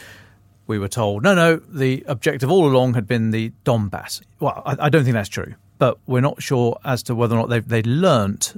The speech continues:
that they had to concentrate their force in the Donbass and come, uh, come up with sort of reduced level of ambition, or whether it was forced upon them.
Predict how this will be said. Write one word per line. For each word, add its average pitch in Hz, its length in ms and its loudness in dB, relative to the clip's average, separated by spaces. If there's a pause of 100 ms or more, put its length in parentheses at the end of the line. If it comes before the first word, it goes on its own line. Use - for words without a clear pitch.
that 117 260 -2
they 110 160 2
had 101 200 -2
to 101 240 -2 (100)
concentrate 107 600 0
their 101 160 0
force 95 480 -2
in 113 160 -2
the 98 100 -2
Donbass 95 580 -2 (380)
and 104 540 0
come, 101 460 0 (560)
uh, 107 400 0
come 120 160 2
up - 160 -2
with 104 280 -4 (280)
sort 113 180 -8
of 104 120 -6
reduced 131 440 2
level 117 260 2
of 98 80 -2
ambition, 101 560 -4 (120)
or 143 200 4
whether 135 220 6
it 131 80 -2
was 131 140 -4
forced 131 400 -2
upon 107 320 -2
them. 92 200 -10